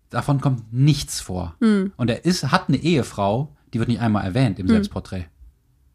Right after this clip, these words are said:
Speaker 1: Man, man weiß gar nicht, dass er eine hat.
Speaker 2: Ja.
Speaker 1: Aber er hat eine.
Speaker 2: Ja.
Speaker 1: <laughs>
Speaker 2: Ja, ja.
Speaker 1: Und, ähm, das heißt nicht, dass er über sowas nicht nachgedacht hat in seinem Leben, aber das gibt er nicht raus. Oder das hält, das,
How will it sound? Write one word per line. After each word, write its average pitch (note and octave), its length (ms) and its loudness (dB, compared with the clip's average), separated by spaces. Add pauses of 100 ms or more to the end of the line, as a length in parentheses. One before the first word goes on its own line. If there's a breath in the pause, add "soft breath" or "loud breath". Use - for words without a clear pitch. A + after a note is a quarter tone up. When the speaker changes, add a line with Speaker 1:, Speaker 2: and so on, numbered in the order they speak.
(240)
Speaker 1:
Man, G#2+ 220 -2
man A2 240 2
weiß A#2+ 180 4
gar A#2+ 60 2
nicht, G#2 60 0
dass G#2 80 2
er G#2 60 2
eine F#2+ 160 2
hat. D3 220 0 (140)
Speaker 2:
Ja. A3+ 220 2
Speaker 1:
Aber G#3 140 2
er G#2+ 40 4
hat D#3 140 4
eine. F#2 360 0
Speaker 2:
Ja. A3+ 160 6 (360)
Speaker 1:
<laughs> - 280 0
Speaker 2:
Ja, A#3+ 120 6
ja. C4 240 6 (600 loud breath)
Speaker 1:
Und, C#3 340 4
ähm, B2+ 280 6
das B2 180 2
heißt C#3+ 200 4
nicht, D#3 120 2
dass C3+ 100 2
er C3+ 60 4
über B2+ 120 4
sowas A#2+ 300 0
nicht G#2 140 -4
nachgedacht D#3+ 500 2
hat B2 120 -2
in A#2+ 120 -2
seinem A2 220 4
Leben, G#2+ 260 0
aber A2 160 0
das G#2 160 -4
gibt - 160 -8
er G#2 60 -2
nicht G2 180 -4
raus. D#3 340 0
Oder A#2 180 0
das B2 200 0
hält, C3 240 0
das, - 300 -4